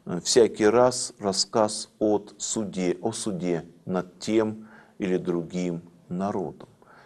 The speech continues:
И в коне-, в конечном счёте над всем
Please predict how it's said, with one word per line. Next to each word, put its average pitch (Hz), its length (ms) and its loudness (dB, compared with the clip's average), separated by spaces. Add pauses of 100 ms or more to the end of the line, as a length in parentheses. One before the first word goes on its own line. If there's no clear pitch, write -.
И 92 80 -6
в - 80 -8
коне-, 101 300 2
в 107 120 -14
конечном 104 500 -2
счёте 101 380 0
над 101 240 0
всем 92 540 -2